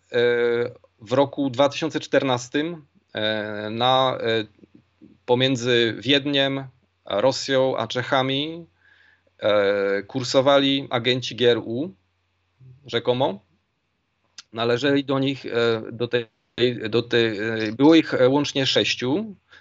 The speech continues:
E, trójka z nich, troje z nich to są agenci, którzy byli, e, zamieszani w próbę otrucia Andrzeja Skrypala. E, pamiętamy, bodajże w roku dwa tysiące osiemnastym, e, podwójny agent brytyjsko-rosyjski, e, i próba otrucia, e,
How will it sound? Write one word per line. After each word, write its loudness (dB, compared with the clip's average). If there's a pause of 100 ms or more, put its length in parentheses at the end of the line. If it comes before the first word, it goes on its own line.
(220)
E, 2
trójka 2
z -6
nich, -6
troje 0
z -8
nich -4
to -4
są -2
agenci, -2
którzy -6
byli, -2 (420)
e, 0
zamieszani 0
w -10 (200)
próbę 4
otrucia 0
Andrzeja 0
Skrypala. -2 (360)
E, -8 (260)
pamiętamy, -2 (100)
bodajże 0
w -8
roku -8
dwa -2
tysiące -8
osiemnastym, -4 (500)
e, 4 (180)
podwójny 6
agent 0
brytyjsko-rosyjski, -4
e, 2
i -4
próba 2
otrucia, 0
e, 2